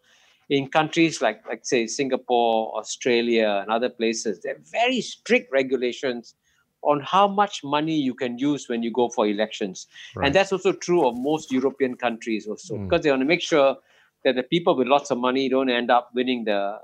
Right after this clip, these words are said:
Speaker 1: the game. And, but in the case of the United States, the opposite, absolutely opposite happened.
Speaker 2: Mm.
Speaker 1: And the United States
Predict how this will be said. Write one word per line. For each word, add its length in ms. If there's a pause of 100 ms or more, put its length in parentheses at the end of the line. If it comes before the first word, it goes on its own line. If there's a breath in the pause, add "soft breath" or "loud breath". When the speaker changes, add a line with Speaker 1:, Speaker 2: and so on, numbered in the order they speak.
(120)
Speaker 1:
the 60
game. 380
And, 240
but 160
in 140
the 80
case 280
of 40
the 60
United 340
States, 320
the 160
opposite, 480
absolutely 540 (100)
opposite 400
happened. 500
Speaker 2:
Mm. 240 (440)
Speaker 1:
And 200
the 80
United 460
States 640